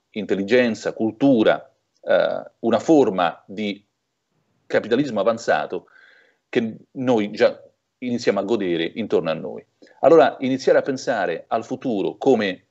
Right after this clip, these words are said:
un passaggio da un capitalismo che ha consumato il mondo a un capitalismo che si prende cura del mondo è la cosa fattibile.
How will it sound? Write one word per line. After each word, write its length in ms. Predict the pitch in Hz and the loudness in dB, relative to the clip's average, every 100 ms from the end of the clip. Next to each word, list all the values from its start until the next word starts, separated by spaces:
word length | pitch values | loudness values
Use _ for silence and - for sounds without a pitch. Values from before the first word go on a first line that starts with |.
| _ | _
un 160 | 113 | -4
passaggio 480 | 107 113 - 127 107 | -2 -2 2 2 2
da 340 | 98 90 - - _ _ _ | 2 0 -2 -16 _ _ _
un 120 | 110 | -4
capitalismo 640 | - 110 113 151 127 113 | -2 0 0 0 0 -2
che 120 | - 107 | 2 0
ha 100 | - | 0
consumato 540 | - 117 120 135 131 | -4 -6 -4 -2 0
il 100 | 110 | 0
mondo 460 | 113 101 82 80 - | 0 0 -2 -8 -2
a 100 | 117 | -2
un 80 | 107 | 0
capitalismo 640 | 107 95 107 127 117 95 | -4 -4 -4 -4 -4 -8
che 120 | - | -8
si 120 | - 104 | -8 -2
prende 320 | 127 113 107 | 0 0 0
cura 200 | 151 120 | 2 2
del 160 | 123 | 2
mondo 560 | 120 87 80 82 85 - _ _ _ _ _ | 0 -2 -4 -4 -4 -6 _ _ _ _ _
è 120 | 139 | 2
la 100 | 135 | 4
cosa 240 | 120 104 | 2 -2
fattibile. 600 | 104 - 92 73 76 76 | -4 -10 -14 -14 -14 -14